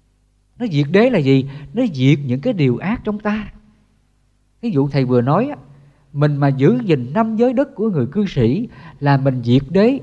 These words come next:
cái điều ác. Và khi mình diệt đế cái điều ác, mình không còn tham lam ích kỷ nữa, thì từ nay mình còn cái quả khổ, nghèo khổ, đói khát không? Không còn nữa.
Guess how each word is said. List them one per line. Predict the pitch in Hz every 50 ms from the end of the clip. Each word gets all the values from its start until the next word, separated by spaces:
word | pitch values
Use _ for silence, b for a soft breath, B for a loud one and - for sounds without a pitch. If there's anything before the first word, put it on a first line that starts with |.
| -
cái | - 226
điều | 202 131 107
ác. | - 143 175 208 208 - - - - _ _ _ _ _ _ _ _ _ _ _ _ _ _ _ _ _ _ _ _ _ _ _ _ _ _ _ _ _ _ _ _ _ _ _ _ _ _ _ _
Và | - 143
khi | 143 - 220 233 220
mình | 165 151 139 131
diệt | 120 131 147 139
đế | 185 214 240 277
cái | 254 - 269
điều | 220 147 139
ác, | 139 180 220 269 - - b b b b b b -
mình | 147 139 139
không | 143 214 220 226
còn | 220 - 131 127 127 117 117 -
tham | - 214 220 214
lam | 202 214 208 214
ích | - 240 - -
kỷ | 139 131 175
nữa, | 190 156 131 147 208 127 B B B B B B _
thì | 147 143
từ | 139 143 143 139 147
nay | 175 220 226
mình | 202 147 131 127
còn | 127 135 131 123
cái | 127 - 233
quả | 202 147 123 117 131
khổ, | 139 139 - 123 127 175 208 190
nghèo | 143 127 120
khổ, | 117 - 123 110 131 170
đói | 185 202 214
khát | 208 208 220 233 226
không? | - 196 170 147 - b b b b b b b _ _ _ _ _ _ _ _ _ _ _ _ _ _ _ _ _ _ _ _ _ _ _ _ _ _ _ _ _ _ _ _ _
Không | - 180 165
còn | 151 135 120 110 104 92
nữa. | 98 98 -